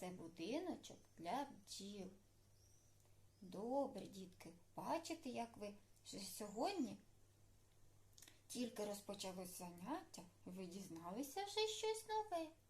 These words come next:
Ой, здається, я чую, хтось дзищить. Ой, дітки, погляньте, так це ж бджілка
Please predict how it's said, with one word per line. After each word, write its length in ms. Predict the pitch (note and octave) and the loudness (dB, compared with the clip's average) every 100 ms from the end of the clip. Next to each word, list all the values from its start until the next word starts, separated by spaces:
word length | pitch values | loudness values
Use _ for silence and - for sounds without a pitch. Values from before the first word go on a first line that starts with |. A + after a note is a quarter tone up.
| - - - - - - | -20 -20 -20 -20 -12 -2
Ой, 280 | A#3+ B3+ | 2 2
здається, 960 | F#3+ F#3+ F#3+ F#3+ G3 D4 G4 G4+ - F4 E4 - - | 0 -2 -2 -2 -4 -2 -2 -4 -4 -4 -4 -10 -4
я 160 | A#3+ | -4
чую, 680 | B3 - F#3 G3 A3+ D#4+ G#4 - - - - - - - - - | -2 -2 -4 -2 -2 0 0 -4 -18 -20 -20 -20 -20 -20 -20 -20
хтось 560 | - - F#2+ A#3 D4 - - C#4+ | -8 -4 0 0 -2 -8 -8 -2
дзищить. 960 | C4+ E4+ A4 - - F4 E4+ E4 - - - - - - - - - - - - - - - - - - - - - - - - - - - - - - - - - | 2 4 4 2 2 2 2 0 -4 -16 -18 -20 -20 -20 -20 -20 -20 -20 -20 -20 -20 -20 -20 -20 -20 -20 -20 -20 -20 -20 -20 -20 -20 -20 -20 -20 -20 -20 -20 -20 -4
Ой, 580 | C4+ F#4 B4+ C5 G#4+ D4+ | 2 4 8 10 10 8
дітки, 560 | A#3 C4+ C4 - - A3 | 4 2 2 0 -8 -6
погляньте, 1080 | - C#4 C#4 D4+ F#4+ G#4 F#4 B3+ A3+ - - - - - | -2 -2 0 2 2 2 2 2 0 -6 -10 -18 -18 -12
так 200 | - A3 A3 | -2 -2 -2
це 280 | - C#4+ E4 | -4 0 2
ж 120 | E4 - - - | 0 -4 -14 -10
бджілка 960 | D4 D#4+ - C5 C#5+ B4 D4+ - A3 | -6 -2 -2 2 6 6 6 2 0